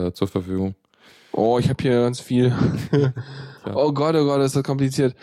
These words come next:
Speaker 2: Aber ich find trotzdem die grafischen Ansichten schöner als das Ding. Ich mein, das sieht doch schon nett aus, vor allem lustige, bunte Würstchen,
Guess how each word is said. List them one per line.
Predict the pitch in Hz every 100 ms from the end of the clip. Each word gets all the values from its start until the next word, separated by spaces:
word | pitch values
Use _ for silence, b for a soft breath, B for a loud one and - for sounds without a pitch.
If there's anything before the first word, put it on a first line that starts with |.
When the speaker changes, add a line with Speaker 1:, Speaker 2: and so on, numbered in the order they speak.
| B B
Speaker 2:
Aber | 139 151
ich | 160
find | 175 160
trotzdem | 233 - 202
die | 170
grafischen | 160 151 151 151 151
Ansichten | 143 147 143 156
schöner | 143 170 165
als | 139 131
das | 139 135
Ding. | - 117
Ich | 127
mein, | 143
das | 143
sieht | 156 160
doch | 147
schon | 139
nett | 139 170
aus, | 165 196 -
vor | 156
allem | 139 143
lustige, | 160 - 151 151
bunte | 143 160 147
Würstchen, | 143 151 - 220